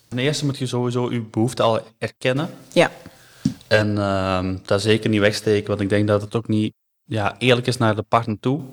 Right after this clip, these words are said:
Speaker 2: Ja.
Speaker 1: naar uzelf. Eh, dus ja, op, op een of andere manier gaat het toch moeten brengen.
Speaker 2: Mhm.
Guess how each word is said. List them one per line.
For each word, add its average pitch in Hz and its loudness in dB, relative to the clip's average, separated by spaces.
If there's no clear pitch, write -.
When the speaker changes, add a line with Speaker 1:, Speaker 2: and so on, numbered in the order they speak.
Speaker 2:
Ja. - 4
Speaker 1:
naar 107 0
uzelf. 110 2
Eh, 101 -2
dus 101 0
ja, - -4
op, 123 0
op - -8
een 143 6
of 139 2
andere 127 6
manier 120 2
gaat 117 4
het 110 -2
toch - -2
moeten 117 0
brengen. 113 0
Speaker 2:
Mhm. 170 4